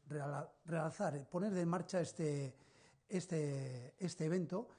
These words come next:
y a ver de qué manera podíamos colaborar. Desde el principio a Rotary nos pareció una idea fantástica,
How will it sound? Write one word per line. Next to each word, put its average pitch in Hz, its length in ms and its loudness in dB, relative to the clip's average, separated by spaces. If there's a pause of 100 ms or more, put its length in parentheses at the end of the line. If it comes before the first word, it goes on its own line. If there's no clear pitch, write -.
(680)
y 208 160 2
a 170 80 4
ver 175 260 -2
de 147 140 -4
qué 185 100 -2
manera 175 300 0
podíamos 151 380 -2
colaborar. 120 500 -6 (800)
Desde 143 220 -6
el 139 60 -4
principio 185 540 0
a 160 60 6
Rotary 175 400 0
nos 156 160 -2
pareció 135 360 -6
una 160 120 2
idea 151 220 2
fantástica, 185 720 -4